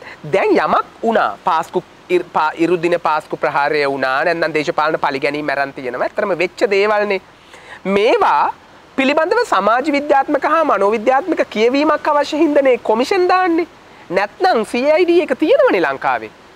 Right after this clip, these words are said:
සී අයි ඩී එක හෝ වෙනත් පරීක්ෂණ සභාවකට දීලා හම් පොලිසියට ඔක කරවන්න පුළුවන්නේ. දැන් මම බලන්නේ මගේ පසුබිමත් එක්ක මම දැන් කියවනවා මේකේ මොකද්ද මේකෙන් ගන්න තියෙන සමාජ විද්‍යාත්මක හෝ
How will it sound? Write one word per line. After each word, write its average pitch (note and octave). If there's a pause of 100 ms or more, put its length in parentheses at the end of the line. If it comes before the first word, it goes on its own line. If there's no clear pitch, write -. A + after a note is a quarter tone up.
(120)
සී E3+
අයි D#3
ඩී F#3
එක F3
හෝ D#4
වෙනත් G#3+
පරීක්ෂණ G#3
සභාවකට A3
දීලා C4+
හම් G#3
පොලිසියට A#3 (440)
ඔක -
කරවන්න F#4+
පුළුවන්නේ. G4+ (320)
දැන් A3+
මම C5
බලන්නේ D#3+ (840)
මගේ D#3+ (840)
පසුබිමත් B3+
එක්ක F#4
මම C4+
දැන් G#4+
කියවනවා A#3+
මේකේ A#3+
මොකද්ද F4+
මේකෙන් D4+
ගන්න C#4+
තියෙන C4+
සමාජ A#3+
විද්‍යාත්මක B3
හෝ G#3+